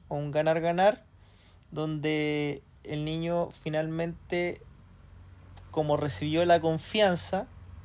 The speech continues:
del, de su padre, logró hacer la actividad con mucho mayor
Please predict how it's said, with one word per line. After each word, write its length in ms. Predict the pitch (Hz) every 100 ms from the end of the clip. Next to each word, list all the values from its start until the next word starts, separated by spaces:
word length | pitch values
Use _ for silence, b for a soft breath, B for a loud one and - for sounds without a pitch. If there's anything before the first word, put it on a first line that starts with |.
| - - -
del, 540 | 147 151 151 151 147 143
de 100 | 147
su 220 | - 156
padre, 480 | 175 190 208 220 302 - - b b b - - -
logró 1000 | 160 156 160 156 151 156 175 185 185 190
hacer 340 | 160 147 180 170
la 460 | 170 160 156 156
actividad 800 | 151 - 165 156 160 175 190 202
con 200 | - 160
mucho 460 | 156 156 170 180 -
mayor 440 | 175 170 175 180